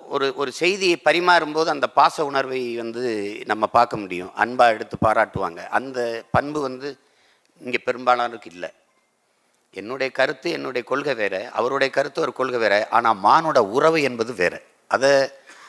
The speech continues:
அது ரொம்ப பேர் குழப்பிக்கிறாங்க. அன்புக்கும் அரசியலுக்கும் நிறைய வேறுபாடு இருக்கு. நம்ம வந்து அண்ணன்னா எங்க அண்ணன் ராதா ரவி அண்ணன் தான். அவர் சொல்றாரு, "நான் தெலுங்குன்னு சொல்ல", அப்படிலாம் சொல்லல,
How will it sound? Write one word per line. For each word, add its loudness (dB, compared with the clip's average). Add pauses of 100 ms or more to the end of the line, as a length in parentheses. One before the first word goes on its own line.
(100)
அது 0
ரொம்ப 2
பேர் 0
குழப்பிக்கிறாங்க. 2
அன்புக்கும் -2
அரசியலுக்கும் 2
நிறைய 0
வேறுபாடு 0
இருக்கு. -18 (1500)
நம்ம -4
வந்து 2 (840)
அண்ணன்னா 4
எங்க 0
அண்ணன் 2
ராதா 4
ரவி 0
அண்ணன் -2
தான். -2 (1200)
அவர் -6
சொல்றாரு, 4
"நான் -4
தெலுங்குன்னு -2
சொல்ல", -2
அப்படிலாம் -6
சொல்லல, -4